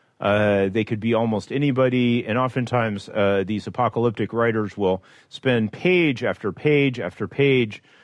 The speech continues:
trying to decide who is a hidden Jew and who is not.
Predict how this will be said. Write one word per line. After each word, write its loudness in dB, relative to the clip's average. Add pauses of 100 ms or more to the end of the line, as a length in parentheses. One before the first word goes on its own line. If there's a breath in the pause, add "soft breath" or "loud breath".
(100)
trying -2
to -4
decide 0
who 0
is -2
a -4
hidden -4
Jew -4
and -8
who 2
is -2
not. -4